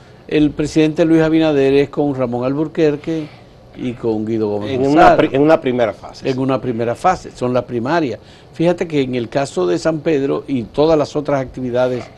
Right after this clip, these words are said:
Speaker 1: que han ido realizando los P R M istas es en, en lugares bajo techo y a puerta cerrada, ¿no? Eh, distinto de lo que están haciendo los otros partidos, que son
Speaker 2: Pero de
Speaker 1: actividades,
Speaker 2: todas maneras, desbo-,
Speaker 1: caravanas
Speaker 2: desborda
Speaker 1: abiertas.
Speaker 2: lo interno, porque la referencia que hacen,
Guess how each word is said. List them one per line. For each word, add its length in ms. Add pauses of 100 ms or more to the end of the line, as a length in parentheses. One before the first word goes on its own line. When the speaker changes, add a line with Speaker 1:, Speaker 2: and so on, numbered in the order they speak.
(520)
Speaker 1:
que 100
han 100
ido 180
realizando 580
los 120
P 100
R 140
M 180
istas 340
es 360
en, 460 (580)
en 120
lugares 360
bajo 240
techo 420 (640)
y 80
a 100
puerta 360
cerrada, 640
¿no? 140 (720)
Eh, 600 (540)
distinto 640
de 140
lo 180
que 120
están 240
haciendo 500
los 180
otros 220
partidos, 560
que 80
son 160
Speaker 2:
Pero 300
de 60
Speaker 1:
actividades, 100
Speaker 2:
todas 160
maneras, 440
desbo-, 180
Speaker 1:
caravanas 720
Speaker 2:
desborda 420
Speaker 1:
abiertas. 60
Speaker 2:
lo 60
interno, 640
porque 380
la 300
referencia 640
que 160
hacen, 400